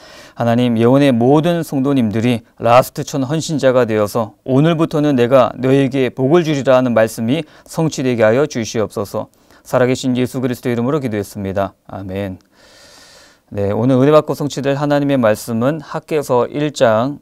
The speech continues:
일 절에서 육 절 말씀입니다. 학개서 일 장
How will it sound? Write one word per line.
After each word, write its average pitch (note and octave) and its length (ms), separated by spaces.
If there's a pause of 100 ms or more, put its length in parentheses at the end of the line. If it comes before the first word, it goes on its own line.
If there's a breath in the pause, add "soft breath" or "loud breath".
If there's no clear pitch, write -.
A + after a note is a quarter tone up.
일 D3+ 180
절에서 B2+ 420
육 A2+ 160
절 C3+ 160
말씀입니다. G2 800 (640 soft breath)
학개서 B2+ 800
일 D3 180
장 C3 460